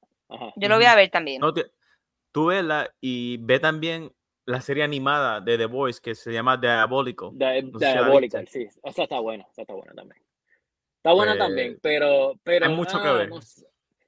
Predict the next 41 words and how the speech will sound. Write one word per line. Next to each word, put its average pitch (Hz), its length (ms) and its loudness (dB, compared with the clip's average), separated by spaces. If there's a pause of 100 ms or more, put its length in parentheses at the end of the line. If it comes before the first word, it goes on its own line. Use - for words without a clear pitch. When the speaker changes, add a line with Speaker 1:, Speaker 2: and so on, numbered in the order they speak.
Speaker 1:
Sí, - 160 -2
exacto, 131 600 -6
pero 147 220 -4
me 151 140 -4
gustó 151 260 -2
más 170 320 -4
Gen 151 200 -4
V. 120 160 -6
Yo 131 80 -8
empecé 160 260 -4
a - 20 0
ver 175 80 -2
Diabolical, 165 540 -2
la 147 100 -4
vi 160 100 -6
como 135 160 -18
que - 100 -20 (100)
Speaker 3:
Sí. 185 60 -14
Speaker 1:
está 185 160 -2
buena, 226 340 0
Speaker 3:
Es 156 80 -4
que 135 60 0
Speaker 1:
pero 131 140 0
Speaker 3:
da-, 180 120 2
Speaker 1:
me 139 80 -2
gustó 139 140 2
Speaker 3:
da-, 156 60 2
Speaker 1:
más 156 120 -4
Gen 139 160 0
V. 107 180 -4 (640)
Speaker 3:
da-, 123 220 -8
Diabolical 139 880 0
son 143 340 -10
episodios 139 480 -8
diferentes, 120 800 -6
dirigidas 107 480 -6
por 127 140 -14
gente 123 220 -4
Speaker 1:
Sí. 127 80 2
Speaker 3:
diferente, 110 800 -6 (360)
y 104 420 -14